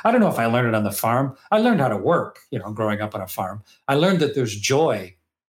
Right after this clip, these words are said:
in accomplished work, uh, and a sense of worth. But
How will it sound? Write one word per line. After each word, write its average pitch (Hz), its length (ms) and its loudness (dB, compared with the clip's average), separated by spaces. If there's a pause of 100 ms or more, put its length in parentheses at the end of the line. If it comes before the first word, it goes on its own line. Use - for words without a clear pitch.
(200)
in 120 100 -2
accomplished 113 600 -4
work, 113 400 -6 (840)
uh, 113 120 -4
and 117 140 0
a 101 40 -2
sense 113 300 -2
of 92 240 -10
worth. 131 460 -6 (720)
But 117 420 -2